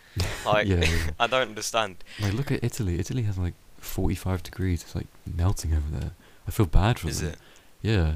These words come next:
Speaker 1: but then, like, if you
Speaker 2: Mm.
Speaker 1: think about it, it's not that far away from the U K, so I don't know why we always get such <laughs> bad weather.
Speaker 2: Yeah, I don't,
Speaker 1: It's like
Speaker 2: <laughs> I don't, I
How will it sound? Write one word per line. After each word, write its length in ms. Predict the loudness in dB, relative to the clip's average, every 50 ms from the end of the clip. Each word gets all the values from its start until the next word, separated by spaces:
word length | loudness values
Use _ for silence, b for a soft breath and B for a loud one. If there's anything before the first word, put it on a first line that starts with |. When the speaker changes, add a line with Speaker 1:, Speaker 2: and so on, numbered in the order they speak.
| -2 -6 -14 -6 -2
Speaker 1:
but 80 | 0 2
then, 100 | 2 2
like, 220 | 2 0 0 -4
if 100 | -6 -6
you 60 | -4
Speaker 2:
Mm. 40 | -2
Speaker 1:
think 140 | -2 -2 -2
about 200 | -2 -2 -2 0
it, 60 | -2
it's 200 | -4 -4 -2 -2
not 180 | -2 -2 -2 -2
that 220 | 0 0 0 -2 -4
far 300 | -2 0 2 2 4 2
away 240 | 2 2 2 0
from 160 | 0 0 -2 -2
the 80 | 0
U 160 | 0 0 0
K, 240 | 0 0 0 0 0
so 100 | -2 0
I 20 | 0
don't 60 | 2
know 80 | 2 2
why 160 | 0 0 0
we 360 | 0 2 2 2 2 0 -2 B B B B B B B B B B -6
always 340 | -4 0 2 2 2 2 0
get 240 | 0 -2 -4 -2 -2
such 240 | -6 -6 -6 -6 4
<laughs> 60 | 6 6
bad 200 | 6 6 2 2
weather. 300 | 0 0 0 2 0 0 -2 -2 -6 B B
Speaker 2:
Yeah, 60 | -14 -14 B B B B B B B -6
I 60 | -2
don't, 180 | -2 -2 -2 0
Speaker 1:
It's 0 |
like 160 | -2 -2 -2 -4 -6 -8 -12 B B B B B B B B B B B B B B B -8 -10
Speaker 2:
<laughs> 100 | -10 -8
I 40 | -6
don't, 240 | -6 -6 -6 -6
I 160 | 0 2 2